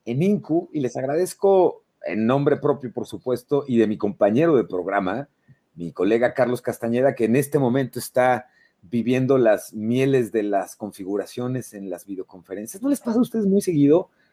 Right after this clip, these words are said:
Hoy peleo últimamente con, entre pelear con el micro, pelear con la cámara y pelear con los audífonos, constantemente me encuentro en momentos, este, bochornosos al respecto. Pero mientras Carlos está resolviendo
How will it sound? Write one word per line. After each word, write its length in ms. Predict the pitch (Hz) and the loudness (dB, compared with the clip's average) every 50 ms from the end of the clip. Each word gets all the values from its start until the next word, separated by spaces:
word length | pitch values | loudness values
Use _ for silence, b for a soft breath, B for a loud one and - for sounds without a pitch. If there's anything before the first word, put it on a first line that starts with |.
| _ | _
Hoy 220 | - 151 180 185 175 | 2 4 4 4 4
peleo 380 | 180 175 170 170 170 170 175 | 6 6 8 8 8 8 8
últimamente 800 | 175 170 170 - - 160 151 135 135 143 143 131 139 160 160 139 | 8 6 6 4 0 0 0 0 0 0 -2 0 -2 -2 -2 -2
con, 300 | - 131 120 113 113 117 - | -4 -6 -6 -4 -6 -6 -6
entre 260 | 127 127 113 - 113 | -6 -4 -4 -4 -4
pelear 320 | - 131 127 143 151 151 | -2 -2 0 0 0 -2
con 160 | - 165 165 | -2 -4 -4
el 140 | 139 120 113 | -2 -2 0
micro, 360 | 113 127 131 127 - 117 120 - | 0 0 -2 -2 -4 -6 -6 -4
pelear 280 | 113 104 110 117 120 | -2 -2 0 0 -2
con 160 | - 127 117 98 | -2 -6 -10 -10
la 60 | - | -8
cámara 360 | - 104 101 104 101 95 90 | -6 -6 -4 -2 -2 -2 -2
y 60 | 82 | -2
pelear 320 | - 85 90 101 117 117 - | -2 -2 -2 0 0 0 -2
con 180 | - 113 101 | -4 -6 -6
los 200 | 90 80 - - | -6 -6 -6 -6
audífonos, 680 | 82 82 87 101 107 - - 120 131 170 190 - - _ _ _ _ _ _ _ _ _ _ | -6 -4 -4 -4 -6 -6 -6 -6 -4 -6 -6 -8 -14 _ _ _ _ _ _ _ _ _ _
constantemente 1160 | - - 110 110 107 - 143 147 151 143 160 143 135 135 131 123 135 147 143 123 113 107 90 95 | -2 0 0 0 2 2 2 2 4 4 4 4 4 4 2 2 4 6 6 6 6 4 2 0
me 140 | 95 104 101 | -2 -2 -2
encuentro 580 | 98 90 - 117 120 117 117 - 120 127 117 | -2 -2 -2 -2 -2 -2 -2 0 2 4 4
en 320 | 104 92 90 90 90 87 85 | 4 2 0 -2 -2 -2 -2
momentos, 680 | 90 87 90 98 104 104 - - 110 101 90 - - | -2 -2 -2 -2 -2 -2 -2 0 0 0 0 -2 -6
este, 480 | 87 80 - _ - 85 78 71 69 - _ - | -10 -10 -10 _ -6 -4 -4 -4 -4 -8 _ -6
bochornosos 760 | 98 92 - - 117 107 107 110 107 107 104 - - - - | -6 -6 -4 -4 -6 -4 -2 -2 -4 -4 -4 -6 -10 -10 -10
al 120 | - - - | -8 -8 -8
respecto. 580 | 87 - - - - 98 - _ - 92 B B B B B B B _ | -10 -10 -8 -6 -6 -6 -6 _ -8 -10 B B B B B B B _
Pero 460 | - 170 165 190 196 185 190 - _ _ | 2 4 4 4 4 2 0 -4 _ _
mientras 400 | - 135 131 131 123 - 123 - | -2 0 0 0 0 -2 -6 -2
Carlos 400 | - - 175 175 170 180 175 123 | 2 4 4 4 4 2 0 0
está 180 | 123 - - 139 | -2 -4 -2 -2
resolviendo 720 | 139 139 123 123 110 104 123 123 123 123 120 120 117 - | -2 -2 -2 -4 -2 0 0 0 0 2 2 0 0 0